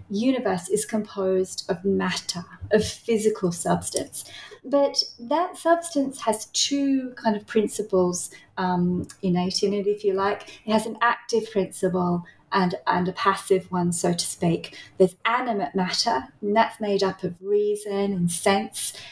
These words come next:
And then there's inanimate matter, um, which is the dull material that the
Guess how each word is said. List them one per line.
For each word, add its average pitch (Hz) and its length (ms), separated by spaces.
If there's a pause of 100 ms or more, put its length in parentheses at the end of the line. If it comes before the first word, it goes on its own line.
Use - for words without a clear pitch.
(140)
And 202 120
then 208 120
there's 202 240
inanimate 185 640
matter, 175 540 (300)
um, 185 500
which 208 260
is 190 380
the 202 140
dull 190 560
material 175 800
that - 320
the 180 340